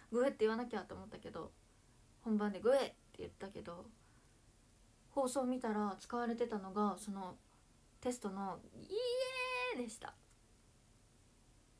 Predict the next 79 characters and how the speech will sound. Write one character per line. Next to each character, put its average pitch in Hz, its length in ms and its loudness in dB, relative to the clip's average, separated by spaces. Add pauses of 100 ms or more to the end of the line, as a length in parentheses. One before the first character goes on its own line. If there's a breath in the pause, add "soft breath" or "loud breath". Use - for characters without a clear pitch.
(1600)
本 254 180 2
物 370 220 6
の 359 100 0
カ 359 180 6
エ 349 40 4
ル 349 100 0
で 381 140 4
す 302 120 0
よ。 196 280 2 (960 soft breath)
ち 277 100 -4
っ 262 100 -6
ち 359 120 2
ゃ 349 60 8
い 320 60 2
カ 254 120 2
エ 240 40 2
ル 233 100 -6
と 208 120 -12
で 214 100 4
っ 220 60 0
か 269 160 2
い 226 60 0
カ 220 120 -2
エ 202 60 0
ル 196 100 -4
が 190 80 -2
用 196 160 -2
意 185 60 -6
さ 190 120 -8
れ 180 80 -6
て - 100 -20
て、 - 240 -10
あ、 240 140 0 (380 loud breath)
そ 233 380 -2
う、 226 40 -6
な 233 80 -4
ん 226 80 -4
か 220 100 -2
ね、 208 360 -2 (120)
Instagram 302 800 0
の 202 220 0
リ 240 160 0
ー 277 80 -2
ル 294 80 0
っ 294 60 -2
て 285 160 -6
い - 20 -2
う 262 40 -4
ん - 20 -6
で 202 80 -4
す - 80 -14
か？ 190 240 -4 (300 loud breath)
帰 262 100 -6
ら 262 120 -4
な 254 120 0
い - 20 2
お 208 40 -2
じ 202 120 -6
さ 208 140 -6
ん 196 60 -8
の 190 120 -12
リ 208 140 2
ー - 20 4
ル 208 100 4
に 202 140 -2
載 190 100 -8
っ - 40 -12
て - 140 -6
ま 214 160 4
す、 - 280 -12
カ 185 140 -8
エ 180 80 -8
ル。 180 260 -6
見 226 100 -4
て 214 100 -8
く 196 140 -10
だ 190 140 -8
さ - 220 -10
い。 - 60 -12